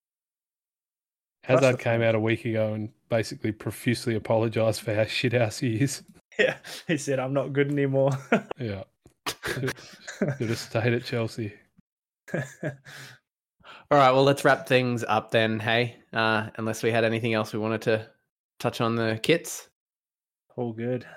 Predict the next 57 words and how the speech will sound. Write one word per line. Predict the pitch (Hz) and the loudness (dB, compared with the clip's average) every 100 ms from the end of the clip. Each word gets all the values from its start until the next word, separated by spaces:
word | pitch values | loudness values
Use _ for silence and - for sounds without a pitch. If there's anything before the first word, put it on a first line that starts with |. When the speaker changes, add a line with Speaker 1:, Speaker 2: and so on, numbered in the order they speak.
| - - | -12 2
Speaker 2:
Nope, | 131 143 - | 2 2 -2
nope, | - 131 120 | -2 0 2
Speaker 3:
No? | 110 | 2
Speaker 2:
nope, | 127 - | 2 2
nope, | 131 127 | 0 0
Speaker 3:
Cool. | - | 2
Speaker 2:
nope. | 123 120 _ - - - _ _ _ _ - - - - - - - | 0 0 _ -20 -20 -20 _ _ _ _ -20 -20 -20 -20 -20 -10 4
Speaker 3:
All | 147 | 6
right, | 156 139 | 8 8
and | 143 | 6
if | 139 | 6
you | 139 135 | 6 8
haven't | 143 143 | 8 8
worked | 139 135 | 6 6
it | 135 | 6
out, | 151 | 6
we're | 135 | 6
obviously | 123 117 123 | 2 2 2
recording | 113 110 123 117 | 0 2 2 2
this | 117 113 | -2 0
a | |
little | 117 113 | 0 2
bit | 117 | 4
early. | 131 165 | 6 6
We're | 147 | 4
playing | 113 123 113 107 | 2 0 0 2
a | |
little | 107 104 | 0 0
bit | 107 | 0
of | 104 107 - _ | 0 -4 -16 _
catch | - 113 - | -2 0 2
up | 117 - | 0 0
and | 104 101 | -6 0
fast | 120 110 - | 2 2 2
forward | 117 113 113 107 | 4 6 4 2
and | 110 107 104 107 110 _ _ _ | -2 -2 -4 -6 -10 _ _ _
moving | 131 123 120 | -6 -2 -2
the | 113 | -2
puzzle | 127 123 127 | 0 -2 0
pieces | 127 120 117 | -2 -2 0
around | 120 123 127 131 | 2 4 4 0
for | 127 120 117 113 | 2 2 4 2
a, | 113 - - _ _ - | -2 -14 -20 _ _ 2
a | |
few | 170 | 4
different | 139 143 143 | 4 2 4
reasons. | 165 165 175 170 175 | 6 6 6 6 6
So | 139 131 131 135 131 - - - _ _ _ - | 6 8 8 6 4 -6 -20 -20 _ _ _ -4
there's | 113 | 0
probably | 147 127 | 4 4
a | 120 | 4
little | 131 | 4
bit | 131 110 | 4 4
we've | 123 123 | 2 4
missed | 135 - | 2 4
over | 127 123 | 2 4
the, | 123 123 | 4 4